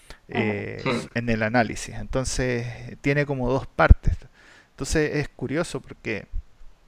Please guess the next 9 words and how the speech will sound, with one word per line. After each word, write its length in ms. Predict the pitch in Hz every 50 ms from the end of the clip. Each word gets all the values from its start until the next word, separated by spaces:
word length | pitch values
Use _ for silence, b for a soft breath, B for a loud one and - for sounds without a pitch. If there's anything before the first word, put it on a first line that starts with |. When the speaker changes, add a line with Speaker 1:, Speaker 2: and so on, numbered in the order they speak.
| _ _ - -
Speaker 2:
es 100 | - 143 127
difícil 420 | 127 123 - 147 - - 165 160
evaluarla 720 | 170 170 170 170 165 165 175 185 185 185 180 185 196 208 - _ - - _ _ _ _ _ _ _ _ _ _
sin 500 | - - - 170 175 180 185 185 208 - - _ _ _ _ _ _ _ _ -
ese, 1200 | 170 160 - - - 180 165 160 160 160 160 156 156 156 156 151 147 147 143 143 147 - - - _ _
ese 260 | - 143 - - 165 -
paso 300 | - 131 - - 139 156
extra, 400 | 165 - - - - - - -
¿sí? 220 | - - - 160